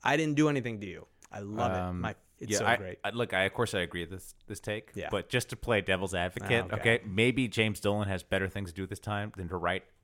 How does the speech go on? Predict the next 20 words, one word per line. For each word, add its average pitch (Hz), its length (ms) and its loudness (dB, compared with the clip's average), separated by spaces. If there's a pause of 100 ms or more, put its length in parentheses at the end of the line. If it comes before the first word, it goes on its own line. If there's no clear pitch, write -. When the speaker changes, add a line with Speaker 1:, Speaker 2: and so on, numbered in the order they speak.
(200)
Speaker 2:
a 95 60 -4
Speaker 1:
No, 151 200 2
Speaker 2:
letter 104 100 4
Speaker 1:
but 120 80 2
Speaker 2:
back 104 220 4
Speaker 1:
that's, - 20 -14
Speaker 2:
to 120 60 0
this 110 140 -2
Speaker 1:
and 147 60 2
Speaker 2:
dude. 123 140 6
Speaker 1:
that's 160 200 2
what's 156 160 -4
so 170 140 0
great 170 400 6
about 135 240 6
it. 160 140 2
He 170 60 6
Speaker 2:
<laughs> 190 40 8
Maybe. 170 160 4
Speaker 1:
does. 127 560 6